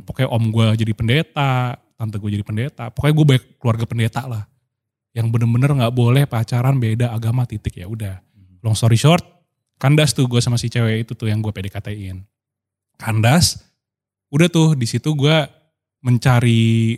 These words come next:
Speaker 1: apa namanya, mencari, mencari ketenangan. Pokoknya gue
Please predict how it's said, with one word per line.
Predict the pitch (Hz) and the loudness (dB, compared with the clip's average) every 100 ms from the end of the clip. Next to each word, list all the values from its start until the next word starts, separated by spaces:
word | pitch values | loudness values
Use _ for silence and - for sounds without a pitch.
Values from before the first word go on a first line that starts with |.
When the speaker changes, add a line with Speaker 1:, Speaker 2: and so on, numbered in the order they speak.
| _ | _
Speaker 1:
apa | - 120 | -10 -4
namanya, | 123 123 135 | -2 -2 -4
mencari, | 127 117 113 110 107 107 113 _ _ _ _ _ | -4 -4 -4 -2 -2 -4 -6 _ _ _ _ _
mencari | - 117 123 113 113 110 107 107 107 | -8 -4 0 0 2 0 0 0 -2
ketenangan. | - - 127 120 113 90 87 92 _ _ _ _ _ _ _ _ - - | -6 -6 -2 0 -2 -8 -14 -20 _ _ _ _ _ _ _ _ -14 -4
Pokoknya | 113 | 0
gue | 113 110 | 4 4